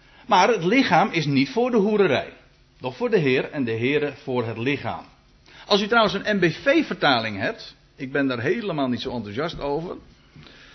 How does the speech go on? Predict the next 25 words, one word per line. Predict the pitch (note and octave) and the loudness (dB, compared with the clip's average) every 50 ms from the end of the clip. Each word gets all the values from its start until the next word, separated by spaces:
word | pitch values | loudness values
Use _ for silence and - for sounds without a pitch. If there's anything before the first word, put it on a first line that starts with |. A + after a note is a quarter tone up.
| - - - | -20 -12 -4
Nou, | - E3 D#3 - | 0 2 2 2
om | D3 C3 | 2 0
voor, | - - F3 - | 0 0 0 2
om | C#3+ C#3 | 2 0
voor | - - F3+ F3+ E3+ | 4 6 6 6 4
te | E3+ D#3 | 4 4
lezen | D3 C#3 C3 A#2 C#3 B2+ | 4 6 6 6 4 2
aan | B2+ A#2 A#2 | 0 0 2
tafel, | - E3+ E3 D#3+ C#3 A#2+ B2+ B2+ A#2+ G2 A#2 | 2 4 4 4 2 2 0 -2 -2 -2 -2
eh, | A#2 A2+ A2 | -2 -2 -2
is | A#2+ A#2 G#2+ - | -4 -4 -6 -6
prima, | - - D#3+ D#3 D3 C#3 C3+ C3+ C#3 - - - - - - - | -4 -2 0 2 4 4 4 4 4 0 -6 -18 -20 -12 -4 0
maar | B2 B2 | 0 2
als | A#2+ A#2+ G#2+ | 2 0 0
het | - C3 | 0 0
nou | B2+ A#2 - | 0 0 2
gaat | - B2+ A2 A2 G2+ | 2 2 0 0 0
om | G#2+ A2 G#2+ G#2+ | -2 -4 -6 -4
voor | - B2 A2+ | -2 0 2
Bijbelstudie, | F#2+ A#2 A#2 C#3 D3+ C#3 - - C#3+ C3+ C#3+ C#3 B2 - | 4 4 4 4 4 0 -2 -2 -2 0 0 -2 -2 -4
eh, | - B2 A#2+ A#2 A2 - - A#2+ | -4 -2 -2 -2 -2 -4 -8 -8
bepaald | A#2 A2+ - B2+ A2+ G#2+ G#2 B2 | -6 -2 0 0 0 0 0 2
niet. | D3+ E3+ C#3+ D#3 - - - - - - - - - - - - - | 2 2 2 0 -2 -8 -16 -18 -20 -20 -20 -20 -20 -20 -20 -4 2
Maar | - D#3+ F#3 E3+ - - - - - | 6 6 6 6 4 -2 -10 -16 -16
ik, | - F3+ | -16 -16